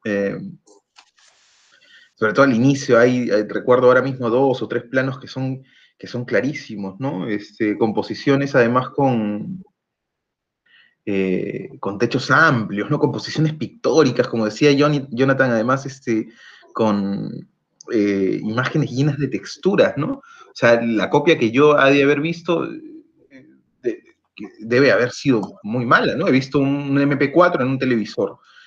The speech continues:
y el nivel de texturas y de... Eh, eh, en la, en las imágenes es increíble, ¿no? Es increíble, no, no,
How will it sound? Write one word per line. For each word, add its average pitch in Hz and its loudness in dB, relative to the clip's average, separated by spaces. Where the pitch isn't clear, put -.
y 120 -2
el 113 0
nivel 127 2
de 170 2
texturas 147 -2
y 110 -8
de... 104 -4
Eh, 101 -4
eh, 104 -6
en 120 2
la, 110 6
en 117 6
las 107 -2
imágenes 139 0
es - -6
increíble, 117 0
¿no? 302 -10
Es - -6
increíble, 120 0
no, 104 -4
no, 120 -2